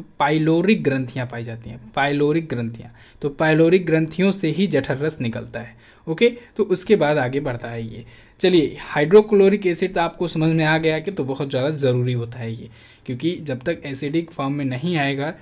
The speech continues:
तब तक उसका पाचन होना संभव नहीं है। ओके, एक और पूछा जाता है दोस्तों यकृत, यकृत से दोस्तों पित्त रस का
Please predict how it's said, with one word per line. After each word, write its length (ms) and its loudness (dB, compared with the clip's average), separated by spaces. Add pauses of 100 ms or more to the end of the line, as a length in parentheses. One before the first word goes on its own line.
(120)
तब 160 -6
तक 60 -2
उसका 280 -4
पाचन 340 -4
होना 260 -8
संभव 420 -8 (260)
नहीं 300 -4
है। 140 -14 (240)
ओके, 260 -2 (320)
एक 280 6
और 200 6
पूछा 300 2
जाता 220 2
है 120 0
दोस्तों 360 0
यकृत, 540 -4 (440)
यकृत 460 2
से 180 -2
दोस्तों 300 0
पित्त 360 -2
रस 240 -2
का 220 -4